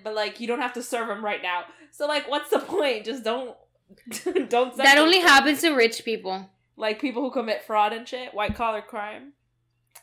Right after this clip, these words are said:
Speaker 2: Yeah. Yeah. That only happens to, like, rich people.
Speaker 1: Fuck the government.
Speaker 2: Si fuera el pobre pendejo del lado,
Speaker 1: <laughs> Sí.
Speaker 2: no. No, death penalty.
Speaker 1: Right.
Speaker 2: <laughs> Eileen Wernes. <laughs>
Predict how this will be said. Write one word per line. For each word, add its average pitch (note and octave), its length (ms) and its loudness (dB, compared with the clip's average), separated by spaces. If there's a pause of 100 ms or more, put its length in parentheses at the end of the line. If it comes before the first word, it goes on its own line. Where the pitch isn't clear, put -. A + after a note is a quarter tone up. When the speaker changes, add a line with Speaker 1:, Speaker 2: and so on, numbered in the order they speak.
(280)
Speaker 2:
Yeah. A3 380 2 (480)
Yeah. - 320 -8 (200)
That A3 140 -4
only B3 200 -4
happens A#3 260 -4
to, A#3 100 -6
like, G3 180 -6
rich F3+ 280 -10
people. - 420 -18 (260)
Speaker 1:
Fuck B3 280 0
the G3 80 -8
government. F3+ 460 -12
Speaker 2:
Si C#4 100 0
fuera C4+ 240 6
el D#4+ 80 -2
pobre E4+ 260 8
pendejo E4 320 6
del E4+ 200 6
lado, A#3+ 460 8
Speaker 1:
<laughs> B3+ 140 0
Sí. A#3+ 120 -6
Speaker 2:
no. A#3 340 -2 (1080)
No, C4 380 4
death A3+ 300 8
penalty. B3+ 680 4
Speaker 1:
Right. G#3+ 360 -4 (280)
Speaker 2:
<laughs> D#4+ 260 -6 (880)
Eileen D#4+ 440 8
Wernes. D#4 560 4
<laughs> G#4 60 -8